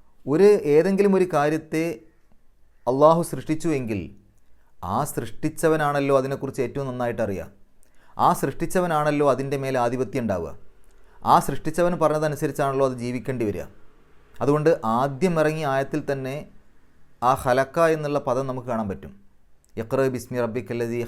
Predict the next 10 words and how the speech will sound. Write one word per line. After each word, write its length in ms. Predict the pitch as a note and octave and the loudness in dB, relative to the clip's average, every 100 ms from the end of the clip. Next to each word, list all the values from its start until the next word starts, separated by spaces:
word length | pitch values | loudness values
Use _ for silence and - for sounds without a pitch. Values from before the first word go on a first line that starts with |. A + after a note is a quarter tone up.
| B2+ | -4
ഖലഖ്. 340 | A2+ G2+ F#2+ - - - - _ - - - - - | -6 -6 -12 -20 -20 -20 -20 _ -20 -20 -20 -18 -6
അപ്പോൾ 140 | A#2 B2 | 0 2
അള്ളാഹു 360 | D3+ F#3+ G#3+ A3 | 4 4 4 4
ആണ് 120 | G3 G3+ | 4 2
സൃഷ്ടിച്ചത്. 480 | G3 - F#3 F3 A2+ - - - | -4 -6 -4 -2 -2 -4 -10 -12
സൃഷ്ടാവിനെ 640 | C3 A2+ - F#3+ G3 G3+ G3+ | -10 -10 -2 2 4 2 0
അംഗീകരിക്കാൻ 540 | D#3+ D#3+ D#3 D3+ D3+ D3+ | -2 -4 -2 -2 -2 -2
ഒരാൾക്ക് 360 | C3+ C3+ C#3 C#3 | 0 -2 -2 -4
പറ്റിയാൽ 380 | A2 A#2 A2 F#2+ D#2 - - - - - - | -6 -4 -2 -4 -6 -18 -20 -20 -20 -20 -4
ആ 40 | A#2 | -4